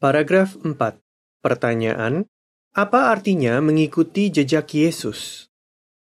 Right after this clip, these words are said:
Apa artinya mengikuti jejak Yesus?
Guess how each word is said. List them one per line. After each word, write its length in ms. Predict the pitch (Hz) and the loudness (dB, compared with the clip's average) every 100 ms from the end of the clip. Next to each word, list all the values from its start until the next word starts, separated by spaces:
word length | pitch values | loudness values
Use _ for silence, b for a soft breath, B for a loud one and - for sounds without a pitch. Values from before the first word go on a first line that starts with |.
| _ | _
Apa 240 | 151 - 123 | -2 0 0
artinya 480 | 131 180 214 165 | 0 0 2 2
mengikuti 480 | 120 123 123 127 123 | 2 0 0 -2 -2
jejak 400 | 117 123 123 123 139 | -2 -2 0 -2 -2
Yesus? 640 | 156 156 110 - - - | -2 -2 -8 -8 -14 -18